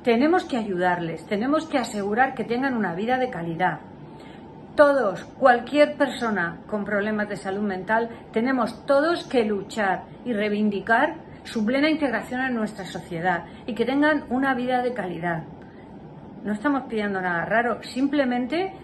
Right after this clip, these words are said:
tienen unos derechos y entre todos tenemos que asegurar que se cumplan. Bueno, un abrazo muy fuerte, especialmente a Paco, a Paco Carbonell, que sigáis abriendo vuestros micrófonos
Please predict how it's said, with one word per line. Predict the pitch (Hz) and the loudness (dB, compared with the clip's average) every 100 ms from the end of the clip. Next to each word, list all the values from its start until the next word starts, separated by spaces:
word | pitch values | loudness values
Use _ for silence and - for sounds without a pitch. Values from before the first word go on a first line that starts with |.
| - | -12
tienen | - 269 233 226 | -2 0 2 4
unos | 302 294 | 4 4
derechos | 208 208 254 - 339 381 - - - | 0 -2 -2 -2 -2 -2 -6 -14 -4
y | |
entre | 202 196 190 | -2 -2 -4
todos | 180 269 349 302 | 0 0 0 -2
tenemos | 214 208 220 | -4 -4 -4
que | 226 | -8
asegurar | 202 196 190 208 220 | -8 -4 -2 -2 -2
que | - | -12
se | - | -14
cumplan. | - 160 151 147 147 - - - - - - - - | -14 -12 -10 -10 -12 -14 -18 -18 -16 -16 -18 -8 2
Bueno, | 247 240 240 | 2 4 4
un | 285 | 8
abrazo | 302 285 285 285 302 | 8 8 4 4 2
muy | 269 240 | 2 0
fuerte, | 247 262 262 | 0 -2 0
especialmente | 285 - 214 233 233 240 226 220 | -4 -4 -4 -2 0 -2 -2 -2
a | 196 | 0
Paco, | 226 220 262 285 320 - - - | 0 0 4 4 2 -6 -14 -6
a | 208 | -2
Paco | 226 220 220 | 0 -2 -2
Carbonell, | 208 202 202 254 285 302 - - - - - - | -2 0 0 0 0 -4 -8 -18 -18 -18 -10 -2
que | 240 | -2
sigáis | 233 233 254 269 269 247 196 - - - - - - - - | 0 4 6 6 4 -2 -6 -10 -18 -20 -18 -18 -18 -10 2
abriendo | 226 240 285 311 269 | 2 4 4 6 4
vuestros | 240 226 226 | 2 0 -2
micrófonos | 214 214 226 220 220 208 190 | -2 -2 -4 -2 -2 -2 -4